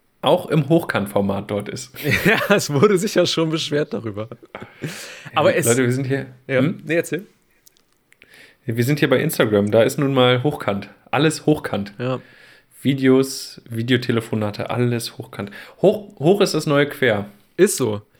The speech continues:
Speaker 2: Das ist,
Speaker 1: Ja.
Speaker 2: ähm, man kann auch coolere Videos so machen, hab ich das Gefühl. Ich hab dir auch eins von, ähm, hier, Twenty One Pilots geschickt, eine Werbung von denen, die ich so geil
Speaker 1: Ja.
Speaker 2: fand.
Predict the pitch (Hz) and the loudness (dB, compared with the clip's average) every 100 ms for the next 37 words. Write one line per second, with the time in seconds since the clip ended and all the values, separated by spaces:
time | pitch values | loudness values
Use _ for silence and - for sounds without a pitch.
0 | _ - - - _ - 120 160 127 127 | _ -20 -20 -20 _ -8 -4 0 0 2
1 | 135 131 131 127 117 123 170 165 - 175 | 4 4 2 -4 -4 -4 -4 -6 -6 -4
2 | 147 127 165 101 - 101 98 95 95 117 | -2 -2 -6 -8 -8 -12 -10 -12 -12 -14
3 | - 107 120 113 - _ _ - 139 156 | -14 -14 -10 -12 -14 _ _ -4 0 4
4 | 135 - 143 139 - 127 123 120 117 117 | 2 2 0 -2 0 0 0 -2 -2 0
5 | 113 113 113 113 113 110 - _ _ _ | 2 2 -2 -6 -10 -12 -20 _ _ _
6 | _ - 107 98 98 _ - 139 131 120 | _ -4 -4 -4 -10 _ -4 -2 0 0
7 | - 147 127 - - 131 120 107 127 151 | 0 -2 -2 -6 -8 -6 -4 2 2 2
8 | 107 - 107 101 101 117 - 113 107 107 | -2 -6 -6 -6 -6 -8 -10 -2 0 0
9 | - 110 | -4 -10